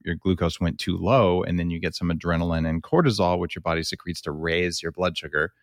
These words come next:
Well, then, of course, you're gonna wake up with racing thoughts because you just got stress hormones. So you can cancel that with honey, but if you take sugar, you don't get that twenty-two percent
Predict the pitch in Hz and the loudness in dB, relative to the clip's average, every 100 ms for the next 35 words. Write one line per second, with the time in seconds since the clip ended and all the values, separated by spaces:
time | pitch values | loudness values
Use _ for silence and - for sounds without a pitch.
0 | _ _ _ _ 98 92 82 87 - 165 | _ _ _ _ 2 2 2 -2 2 4
1 | 120 87 78 76 73 - 69 69 73 - | 4 2 0 0 -4 -4 -8 -6 -6 -8
2 | 73 - 67 - - - 76 80 76 78 | -10 -8 -8 -8 -14 -10 -4 -4 -4 -6
3 | - 78 - - 170 170 82 73 71 76 | 0 -2 -2 -2 0 0 0 -2 -2 -6
4 | - _ _ _ 117 120 107 - - 214 | -10 _ _ _ 2 4 2 2 4 6
5 | 254 107 82 69 90 85 _ _ _ 160 | 6 6 4 2 0 -2 _ _ _ 4
6 | 143 104 92 156 175 127 - 107 120 117 | 6 6 2 4 6 4 -2 -4 0 0
7 | - 110 104 - 196 151 113 117 120 120 | 0 -2 0 0 4 4 4 2 2 2
8 | 120 - 110 107 107 107 107 104 | 0 0 0 0 0 -2 0 0